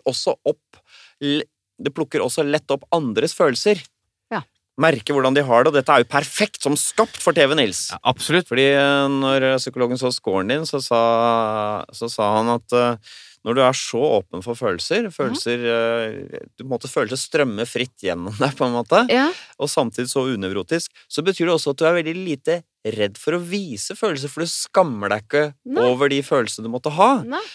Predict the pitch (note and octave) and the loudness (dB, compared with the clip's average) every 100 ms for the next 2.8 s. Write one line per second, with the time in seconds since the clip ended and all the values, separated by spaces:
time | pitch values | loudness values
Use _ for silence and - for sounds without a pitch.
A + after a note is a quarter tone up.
0 | - - D3 C#3+ C#3 D#3 D#3 E3+ G3 - | -10 -4 2 2 4 2 2 -2 -2 -4
1 | - A#2 C3+ G3 D3 C3+ D3 B2 B2 A2 | -6 -2 2 2 0 -2 -4 -4 0 0
2 | G#2 - C#3 - - D3 C3 G#3+ | -2 -4 -6 -6 -2 2 4 2